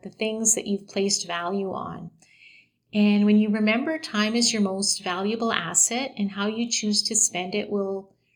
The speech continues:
really determine your destiny. And consider how you want to show up in the world and how you want to communicate with other people,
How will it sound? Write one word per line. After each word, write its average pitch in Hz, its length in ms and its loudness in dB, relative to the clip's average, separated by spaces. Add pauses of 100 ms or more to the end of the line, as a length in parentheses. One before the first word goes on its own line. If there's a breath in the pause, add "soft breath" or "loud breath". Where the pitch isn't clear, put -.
(140)
really 294 260 0
determine 226 560 0
your 214 120 -2
destiny. 262 760 -4 (840 soft breath)
And 208 800 4 (800)
consider 302 880 -4
how 226 280 -4
you 214 180 2
want 190 460 -6
to 208 420 0
show 190 340 -4
up 185 220 -8
in 202 140 -4
the 202 80 2
world 180 500 -8
and 180 140 -12
how 220 220 -4
you 240 180 -2
want 196 240 0
to 202 200 -6
communicate 202 640 -2
with 190 180 -10
other 190 280 -8
people, - 720 -12